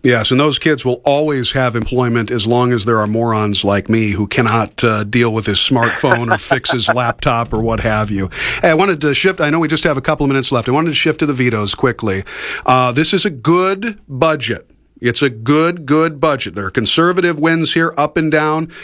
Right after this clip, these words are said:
good for taxpayers, good for Wisconsin in the main. But there was some stuff in here that seemed very anti-conservative to begin with. Public Finance Authority expansion, giving the P F A eminent domain. That,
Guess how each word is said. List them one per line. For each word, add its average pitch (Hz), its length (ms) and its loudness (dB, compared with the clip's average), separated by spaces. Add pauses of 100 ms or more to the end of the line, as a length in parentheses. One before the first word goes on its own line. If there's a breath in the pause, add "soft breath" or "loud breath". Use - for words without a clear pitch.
(180 loud breath)
good 156 200 2
for 147 140 0
taxpayers, 160 640 0
good 165 220 2
for 185 100 4
Wisconsin 160 640 0
in 151 300 2
the 143 80 2
main. 160 480 0 (400 loud breath)
But 123 220 2
there 160 200 2
was 208 300 0
some 240 680 0
stuff 190 500 0
in 156 120 2
here 98 460 -4
that 107 280 0
seemed 135 360 2
very 165 420 0
anti-conservative 135 1400 0
to 127 80 -4
begin 135 340 2
with. 85 160 -6
Public 190 400 0
Finance 143 640 0
Authority 113 400 -2
expansion, 95 600 -2
giving 165 460 2 (300 loud breath)
the 131 100 0
P 190 240 6
F 160 240 0
A 160 360 0
eminent 160 420 0
domain. 143 720 0
That, 156 280 0